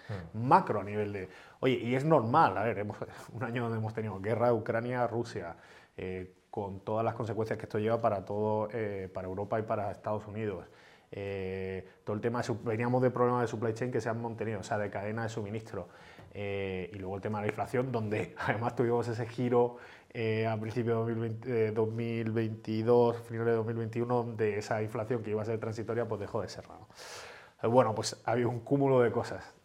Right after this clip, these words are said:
Speaker 2: Esto que se repita otra vez en segundo año, además de forma consecutiva, pues es complicado
Speaker 1: Sí.
Speaker 2: por un tema de estadística, simplemente.
Speaker 1: Sí, efectivamente es complicado. ¿Estadísticamente puede pasar? Pues sí,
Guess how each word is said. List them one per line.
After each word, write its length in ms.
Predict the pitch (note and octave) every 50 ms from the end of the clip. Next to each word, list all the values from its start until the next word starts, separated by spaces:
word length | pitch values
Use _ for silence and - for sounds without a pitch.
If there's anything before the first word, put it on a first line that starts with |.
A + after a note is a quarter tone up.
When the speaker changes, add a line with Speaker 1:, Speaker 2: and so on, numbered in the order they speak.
| _ _ -
Speaker 2:
Esto 360 | - A2 G#2+ A2 A2 - C3 A2
que 80 | A2+
se 120 | A2 B2 A2
repita 340 | G#2+ G#2 G#2+ A#2 A2 B2
otra 160 | A2 A2 A2+ A#2
vez 180 | A#2+ A2+ - -
en 80 | A2+ -
segundo 340 | A#2 A2 A2+ A2+ A2+ A2+
año, 200 | A2+ A2+ A2 G#2+ G#2
además 180 | G#2 G2+ G#2+ G#2+
de 60 | G#2+
forma 240 | G#2 A#2 G#2+ A2 A2
consecutiva, 600 | A2 G#2+ G2+ A2+ G#2 G#2 G2+ B2+ B2+ A#2+ G2+ G2
pues 160 | - F#2+ F#2+
es 100 | G#2+ G#2
complicado 580 | - - C#3 A2+ A2 A#2 A2 F#2+ - B2+ B2 A#2
Speaker 1:
Sí. 20 | G#2
Speaker 2:
por 120 | G#2 A2 A2+
un 100 | A2+ A2+
tema 240 | A2+ A#2+ A#2 A#2+ A#2+
de 60 | A2+
estadística, 540 | A2 - - G#2+ G#2+ G#2+ - - A2 - -
simplemente. 600 | - - B2+ A#2+ B2+ A2+ G2 F2+ F2+ - E2+ - - _ _ _ - - - - - - - -
Speaker 1:
Sí, 140 | - - E2 D2 E2 - _ - G2
efectivamente 500 | F2 F2+ F2 - F#2+ E2+ E2 D#2+ D#2 D#2
es 60 | D2
complicado. 360 | - E2 C#2+ C#2+ C2+ - - _ _ _
¿Estadísticamente 960 | _ - G#2 F#2 F#2 - A2 G#2+ G2 G#2 G#2+ G2 - A2 A#2 B2 - - - - - - - _
puede 160 | - C3 B2
pasar? 560 | A#2+ B2 A#2 C#3+ C#3+ B2 E2+ - - - - _
Pues 140 | - E2+ -
sí, 200 | - F2+ D2+